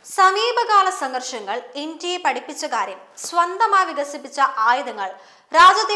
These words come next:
പ്രതിരോധിക്കാൻ കെൽപ്പ് കൂടിയവയാണ് എന്നാണ്. പാകിസ്ഥാനുമായുള്ള യുദ്ധസമാന സംഘർഷത്തിൽ രാജ്യത്തെ കാത്തത് മിസൈൽ പ്രതിരോധ സംവിധാനമായിരുന്ന എസ് ഫോർ ഹൺഡ്രഡ് ആയിരുന്നു. ഇതിനൊപ്പം തദ്ദേശീയമായി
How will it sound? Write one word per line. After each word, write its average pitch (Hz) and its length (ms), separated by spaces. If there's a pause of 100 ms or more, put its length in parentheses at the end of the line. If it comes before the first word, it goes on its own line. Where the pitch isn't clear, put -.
പ്രതിരോധിക്കാൻ 285 640 (160)
കെൽപ്പ് 302 400
കൂടിയവയാണ് 269 640
എന്നാണ്. 202 280 (540)
പാകിസ്ഥാനുമായുള്ള 403 1000 (220)
യുദ്ധസമാന 330 580 (140)
സംഘർഷത്തിൽ 247 520 (200)
രാജ്യത്തെ 269 420 (120)
കാത്തത് 262 420 (440)
മിസൈൽ 294 420
പ്രതിരോധ 285 440
സംവിധാനമായിരുന്ന 247 760 (320)
എസ് 302 240
ഫോർ 233 240
ഹൺഡ്രഡ് 226 360
ആയിരുന്നു. 220 280 (520)
ഇതിനൊപ്പം 294 520
തദ്ദേശീയമായി 339 580